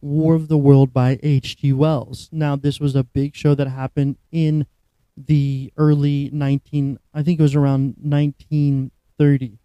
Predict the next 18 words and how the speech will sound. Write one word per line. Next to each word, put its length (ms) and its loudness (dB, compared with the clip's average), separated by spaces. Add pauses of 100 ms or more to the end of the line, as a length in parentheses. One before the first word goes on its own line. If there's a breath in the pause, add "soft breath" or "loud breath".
(320)
around 280 0
this 160 2
time 260 -2
where 100 0
people 300 -6
were 140 0
so 280 -2
scared 380 -4
and 160 0
delusional 540 0
and 100 -2
they 80 0
actually 400 -2
thought 240 -4
an 120 -4
invasion 540 0
was 140 -4
happening 540 0